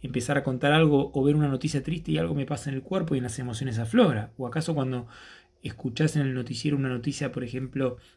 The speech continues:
mm, supongamos de, de, de una, de muerte de personas, de guerra y demás,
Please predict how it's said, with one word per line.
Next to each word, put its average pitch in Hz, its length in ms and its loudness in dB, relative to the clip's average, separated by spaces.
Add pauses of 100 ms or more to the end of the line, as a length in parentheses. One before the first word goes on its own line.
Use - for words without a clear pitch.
(160)
mm, 127 340 -8
supongamos 135 680 -4 (160)
de, 123 360 0
de, 120 160 -2
de 131 220 -4
una, 127 140 0
de 131 200 -4
muerte 135 300 -2
de 127 80 -2
personas, 131 680 -2
de 131 100 -2
guerra 139 280 2
y 131 40 0
demás, 160 260 2